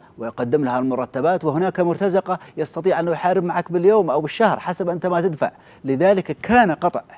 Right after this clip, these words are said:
التمويل هو أول، آه، حل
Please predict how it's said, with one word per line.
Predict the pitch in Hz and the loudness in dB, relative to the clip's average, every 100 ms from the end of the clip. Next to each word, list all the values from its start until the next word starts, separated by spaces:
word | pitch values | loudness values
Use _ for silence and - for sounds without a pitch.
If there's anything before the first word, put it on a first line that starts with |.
| - - _ | -20 -20 _
التمويل | 135 _ 165 170 202 190 - - - _ | -12 _ 0 2 2 0 -4 -20 -20 _
هو | - 170 170 165 165 - - - | 0 2 4 2 -2 -10 -20 2
أول، | 175 160 151 143 113 | 4 4 2 0 -2
آه، | 120 123 113 | -2 0 -2
حل | 101 - 160 180 | -4 0 2 2